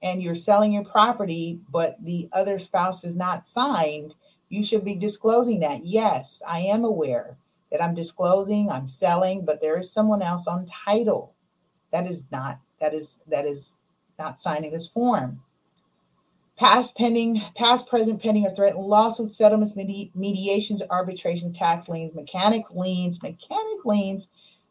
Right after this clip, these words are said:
notice of default, bankruptcy. You, you see that there? Notice of default. So huge right here.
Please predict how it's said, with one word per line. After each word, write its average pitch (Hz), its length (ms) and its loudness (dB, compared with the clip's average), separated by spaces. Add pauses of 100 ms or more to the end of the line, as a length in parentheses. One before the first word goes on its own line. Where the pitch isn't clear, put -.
notice 180 540 2
of 208 140 -2
default, 175 560 2 (180)
bankruptcy. 156 800 -6 (300)
You, 151 120 -20 (100)
you 165 60 -14
see 190 220 -10
that 175 240 0
there? 175 380 0 (800)
Notice 160 680 -2
of 139 160 -6
default. - 560 -10
So - 340 -12 (140)
huge - 720 -18
right - 240 -8
here. - 320 -18